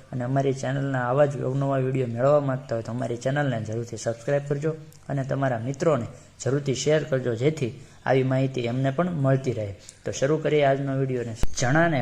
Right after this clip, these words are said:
કઠોળનો રાજા કહેવામાં આવે છે અને ચણાના પાંદડાની અંદર ઓક્ઝેલિક એસિડ અને એમિનો એસિડ હાજર હોય છે. ભારતે વિશ્વમાં ચણાના ઉત્પાદન અને વપરાશમાં પ્રથમ સ્થાન ધરાવે છે. આ પાક ચણા, છોલે, છોલા, બુટ, કોનાગલું, હરભરા,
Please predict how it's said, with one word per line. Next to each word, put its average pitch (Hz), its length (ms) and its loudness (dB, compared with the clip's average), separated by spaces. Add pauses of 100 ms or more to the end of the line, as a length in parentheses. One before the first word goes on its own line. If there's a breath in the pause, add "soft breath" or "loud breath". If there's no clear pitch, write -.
કઠોળનો 127 560 -2
રાજા 113 300 2 (100)
કહેવામાં 117 480 0
આવે 104 160 -4
છે - 100 -12
અને 110 100 -8 (100)
ચણાના 131 420 0
પાંદડાની 131 520 0
અંદર 143 220 -2 (200)
ઓક્ઝેલિક 139 520 -2
એસિડ 147 300 -8
અને 139 140 0 (180)
એમિનો 139 260 0 (120)
એસિડ 147 320 -2
હાજર 117 300 0
હોય 104 180 -4
છે. - 80 -6 (420 loud breath)
ભારતે 156 400 2 (140)
વિશ્વમાં 139 560 -2
ચણાના 123 440 -4
ઉત્પાદન 147 540 -4
અને 120 160 -4
વપરાશમાં 143 600 -2 (120)
પ્રથમ 139 420 -2
સ્થાન 139 320 -2
ધરાવે 113 420 2
છે. 113 100 -6 (520 loud breath)
આ 151 160 6
પાક 151 200 4 (160)
ચણા, 120 320 -2 (260)
છોલે, 120 360 -2 (200)
છોલા, 120 380 0 (120)
બુટ, 120 260 -4 (340)
કોનાગલું, 120 680 -2
હરભરા, 120 500 -2